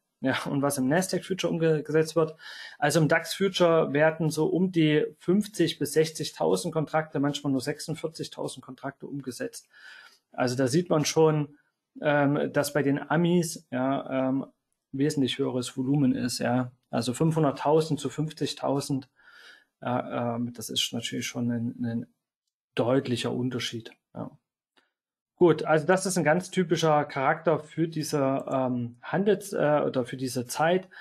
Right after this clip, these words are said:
Und damit einhergehend haben wir oft eine geringere Volatilität. Also wer sich auch mal die A T R, die Average True Range auf Tagesbasis anschaut, der wird auch feststellen, dass die Schwankungsbreiten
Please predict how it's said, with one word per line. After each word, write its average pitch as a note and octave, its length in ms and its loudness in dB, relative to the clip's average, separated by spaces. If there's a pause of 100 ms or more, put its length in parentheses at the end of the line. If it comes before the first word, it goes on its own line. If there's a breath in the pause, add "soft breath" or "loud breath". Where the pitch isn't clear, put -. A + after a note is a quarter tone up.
(320 loud breath)
Und C#3+ 160 0
damit D#3 220 4
einhergehend D#3+ 720 0
haben E3+ 160 0
wir D#3 160 2
oft F3 300 0
eine D#3 100 0
geringere D3+ 560 0
Volatilität. D#3 800 0
Also C#3 260 0
wer D3 140 2
sich D3+ 240 -4
auch C#3+ 180 -4
mal C#3+ 140 0
die C#3 180 -6
A C#3 140 0
T - 200 -12
R, D#3+ 220 0
die C#3 220 -2
Average C#3+ 500 2
True C3 260 2
Range E3 220 2
auf B2+ 140 -4
Tagesbasis C3+ 800 -2
anschaut, C3+ 640 -4 (360 loud breath)
der B2 120 0
wird C#3+ 140 2
auch C3+ 100 -2
feststellen, D3+ 480 0
dass C3 180 -4
die B2 160 -6
Schwankungsbreiten B2+ 1120 -6